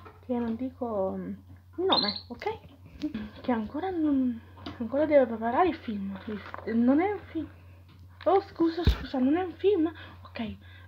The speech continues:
come devo chiamare? Scusa, non è, che non è un film. Ah, mi dicono i spettatori che è un rumore della routine, però non lo so che è un film oppure no. <laughs>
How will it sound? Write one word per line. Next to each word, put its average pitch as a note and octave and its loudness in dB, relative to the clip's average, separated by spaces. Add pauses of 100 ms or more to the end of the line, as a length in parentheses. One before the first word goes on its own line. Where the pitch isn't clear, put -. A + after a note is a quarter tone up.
(120)
come C5 8
devo F#4+ 10
chiamare? B3 4
Scusa, - -6 (180)
non A3 -2
è, G#3+ -2
che - -4
non A#3 2
è A#3 2
un A#3 0
film. G3 -6 (1300)
Ah, D4+ 2 (420)
mi A#3+ 4
dicono D#4+ 2 (160)
i A3+ -8
spettatori A#3+ -2
che A3 -8
è G#3+ -4
un G3 -4
rumore C#4 0
della E4+ 2
routine, D#4+ 0 (340)
però C4 2
non G#3+ -4
lo A3+ -2
so F#4+ 2
che - -8
è F#3+ -4
un F#3 -6
film C4+ 0
oppure C4+ 0
no. A#3+ 0 (180)
<laughs> B3 2